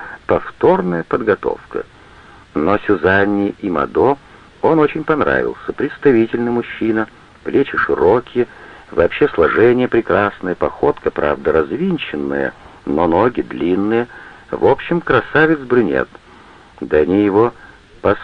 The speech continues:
статям разобрали, как лошадь", возмущалась мадемуазель. Однако она и сама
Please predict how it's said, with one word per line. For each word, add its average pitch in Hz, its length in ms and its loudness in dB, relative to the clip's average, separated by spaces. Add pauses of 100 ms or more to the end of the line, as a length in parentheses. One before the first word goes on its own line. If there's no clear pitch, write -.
(180)
статям 123 520 2
разобрали, 113 680 2
как - 260 -4
лошадь", 90 500 0 (200)
возмущалась 85 720 -2 (380)
мадемуазель. 71 680 -2 (600)
Однако 143 540 -2
она 156 220 2
и 151 40 0 (160)
сама 92 380 0